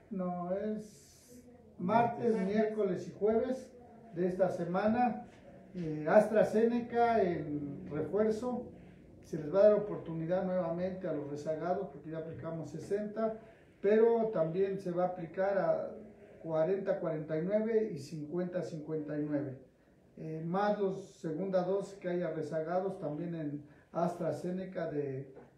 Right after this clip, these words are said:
dieciocho años y más. A los que no se lo hayan aplicado todavía, se les va a dar otra oportunidad. Se va a estar aplicando en varios Cancino, a, a, este,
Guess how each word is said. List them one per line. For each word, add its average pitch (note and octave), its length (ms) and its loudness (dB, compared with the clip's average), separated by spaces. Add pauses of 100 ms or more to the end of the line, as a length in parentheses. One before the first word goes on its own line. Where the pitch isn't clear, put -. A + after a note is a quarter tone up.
(140)
dieciocho E3+ 960 -4
años D#3+ 400 -2
y - 20 -8
más. C3 320 -8 (520)
A E3+ 180 4
los F#3 280 6
que F3 140 -4
no G3+ 220 2
se G3+ 160 0
lo G3 100 2
hayan F#3+ 260 6
aplicado F#3+ 520 2
todavía, F#3+ 640 0
se E3+ 100 -6
les E3+ 160 -8
va F#3+ 80 -8
a G3 40 -6
dar G3 100 -6 (100)
otra A#3 320 -8
oportunidad. F3 920 -6 (400)
Se E3+ 80 -8
va F3 120 -2
a - 40 -2
estar - 160 -4
aplicando F3 540 -6
en D#3+ 160 -6
varios F3 440 -4
Cancino, G#3+ 800 -2 (320)
a, E3 180 -8
a, D#3 500 -8
este, C#3 640 -10